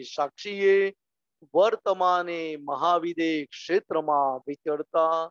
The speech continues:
તીર્થંકર ભગવાન શ્રી સિમંદર સ્વામીને અત્યંત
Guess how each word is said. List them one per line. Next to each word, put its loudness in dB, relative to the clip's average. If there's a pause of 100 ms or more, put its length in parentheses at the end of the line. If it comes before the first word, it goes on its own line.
(480)
તીર્થંકર 0
ભગવાન -4
શ્રી -10 (120)
સિમંદર 0
સ્વામીને -4 (600)
અત્યંત 0